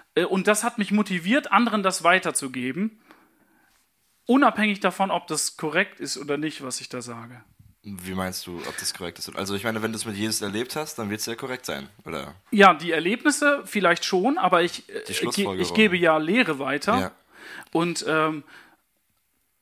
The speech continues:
Speaker 1: genau, und ich hab mich praktisch so ein bisschen darauf ausgeruht, was ich für schöne Erlebnisse hab, also dass ich einfach Gebetserhörungen erlebe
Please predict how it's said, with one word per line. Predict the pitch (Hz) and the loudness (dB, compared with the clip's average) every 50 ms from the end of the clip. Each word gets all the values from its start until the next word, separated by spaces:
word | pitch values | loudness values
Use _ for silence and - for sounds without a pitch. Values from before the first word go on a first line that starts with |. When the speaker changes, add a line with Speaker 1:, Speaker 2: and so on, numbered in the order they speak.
| _ | _
Speaker 1:
genau, | - - 170 175 165 151 151 | -6 -2 2 4 4 4 4
und | 156 160 180 | 2 0 0
ich | - 202 | 0 0
hab | 202 - | 2 2
mich | 202 190 - - | 0 -2 2 4
praktisch | 180 180 - - 185 - - | 4 4 4 2 -2 0 0
so | 185 | 2
ein | 190 190 | 2 2
bisschen | 190 208 - - 208 185 | 2 2 2 0 2 4
darauf | 180 160 160 156 - | 6 6 6 4 4
ausgeruht, | - 202 262 269 - - 175 156 160 185 220 202 - | 4 4 4 4 4 0 -4 -4 -2 -2 -4 0 2
was | 175 180 - | 2 0 2
ich | 180 175 - | -2 -6 -4
für | - 175 160 156 - 131 | -2 0 0 0 0 -2
schöne | - - 180 175 170 160 | -4 -4 -2 -2 0 0
Erlebnisse | 147 147 147 151 - - 208 202 - 214 202 | -2 -2 -2 -4 -6 -6 -6 -4 -4 -2 -2
hab, | 220 269 262 - - | -2 -4 -4 -4 -4
also | 160 156 147 147 147 | -4 -2 -2 -4 -4
dass | 143 147 147 - - | -6 -6 -8 -8 -10
ich | 143 - | -8 -6
einfach | 151 147 143 151 139 - - 139 135 | -6 -6 -6 -6 -8 -8 -8 -8 -6
Gebetserhörungen | 139 143 143 170 196 - 196 185 190 202 202 208 214 208 | -4 -2 -2 -2 -2 -2 -2 -2 -2 -2 -2 -4 -4 -4
erlebe | 190 180 180 190 202 202 226 269 285 285 | -6 -6 -4 -2 -2 -2 0 -2 -2 -4